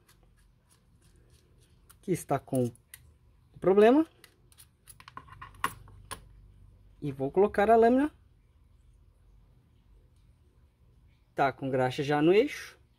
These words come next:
no suporte do, do, da lâmina, que vai encaixado na ponta do motor. Precisa dessa lubrificação pra evitar desgaste precoce,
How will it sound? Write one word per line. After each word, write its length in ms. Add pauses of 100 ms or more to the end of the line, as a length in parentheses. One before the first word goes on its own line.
(160)
no 120
suporte 460
do, 200
do, 180
da 120
lâmina, 400 (640)
que 120
vai 120
encaixado 440
na 160
ponta 320
do 120
motor. 400 (1600)
Precisa 840
dessa 240
lubrificação 520
pra 100
evitar 340
desgaste 800 (760)
precoce, 680